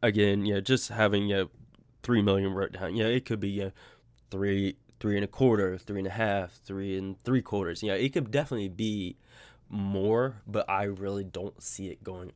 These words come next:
over four million dollars. And if it does, not by much. Um, so that's how I think with Ned. I love Ned. I think he is the guy, uh, for the future,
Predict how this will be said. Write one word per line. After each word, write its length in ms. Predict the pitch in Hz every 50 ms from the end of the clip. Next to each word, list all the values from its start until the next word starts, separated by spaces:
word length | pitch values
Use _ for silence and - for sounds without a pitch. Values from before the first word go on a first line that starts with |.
| -
over 400 | - - 90 95 85 80 80 78
four 420 | - - - - - 90 90 90 87
million 460 | 90 85 85 82 80 82 80 80 82
dollars. 480 | 82 - - - - 78 85 87 - - - _ - - - _ -
And 140 | - 104 107
if 180 | 107 98 - 107
it 160 | - - 98
does, 360 | 104 98 98 98 98 95 - - -
not 520 | 92 95 98 98 101 98 85 73 - -
by 160 | - 95 85 69
much. 460 | 73 52 52 - - - - - - - _ -
Um, 500 | 101 104 101 98 95 92 92 90 90 87 - _ _ _ _ _ _ _ _ _ _ _ _ _ - - _ - -
so 420 | - - - 117 104 98 98 98 - - - - - - - - -
that's 200 | - 117 - -
how 140 | 147 139 127
I 60 | 110
think 280 | - - 110 101 - -
with 140 | 98 90
Ned. 520 | 95 98 95 95 98 95 98 98 95 95 - - - - -
I 80 | 101 101
love 240 | 98 110 113 110 101
Ned. 300 | 101 98 98 98 95 - - -
I 100 | 92 92
think 220 | - 104 98 -
he 160 | - 104 120
is 140 | 131 123 -
the 80 | - 90
guy, 340 | 95 90 90 90 95 107 - _ - - -
uh, 200 | 101 98 95 95
for 240 | - - 131 135 123
the 60 | 104
future, 440 | - - 101 95 - 90 92 95